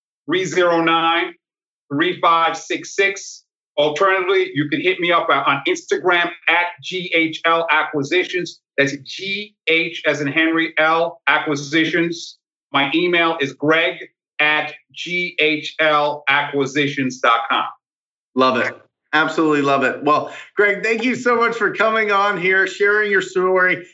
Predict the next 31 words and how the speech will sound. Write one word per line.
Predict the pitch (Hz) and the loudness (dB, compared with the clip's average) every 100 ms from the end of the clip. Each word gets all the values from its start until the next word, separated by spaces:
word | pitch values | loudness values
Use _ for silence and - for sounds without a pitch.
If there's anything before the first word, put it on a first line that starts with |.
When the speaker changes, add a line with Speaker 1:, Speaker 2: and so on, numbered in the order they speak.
| _ | _
Speaker 2:
getting | 202 208 208 | 0 2 2
everybody | 202 196 180 185 180 | 2 2 2 2 0
inspired | 170 - 175 175 180 165 | -2 -2 0 2 0 0
that | 165 | 0
you | 165 | -2
can | 151 190 196 190 175 | -2 0 2 2 0
do | 180 185 165 | 0 0 0
big, | - 180 175 156 | 2 2 2 0
massive, | 165 170 175 - 175 | 0 2 0 0 -4
huge | - 185 180 147 - | -4 -4 -4 -4 -4
deals, | 175 175 175 170 165 - - - - | 0 2 4 2 0 -4 -16 -18 -2
that | 170 165 | 0 2
this | 185 185 180 | 2 0 0
is | 160 | 0
a | |
real | 156 165 185 156 | 0 2 2 2
business, | 175 170 170 - | 0 0 -2 -2
that | 170 156 | 0 0
just | - 214 208 - | 2 2 0 0
being | 196 - | -2 0
proactive, | 190 185 175 170 160 135 | 0 2 2 0 -4 -2
just | 196 196 - | 0 0 0
picking | 208 185 | 0 0
up | 180 - | -2 -2
the | 151 | -4
phone | 180 170 170 160 - - _ | 2 2 4 0 -6 -20 _
can | 175 170 | 0 2
absolutely | 175 180 - 185 170 170 165 160 | 2 0 0 0 4 4 2 -2
change | - 170 160 | 0 0 2
your | 160 | 0
life. | 156 151 156 151 - | 2 2 4 0 -2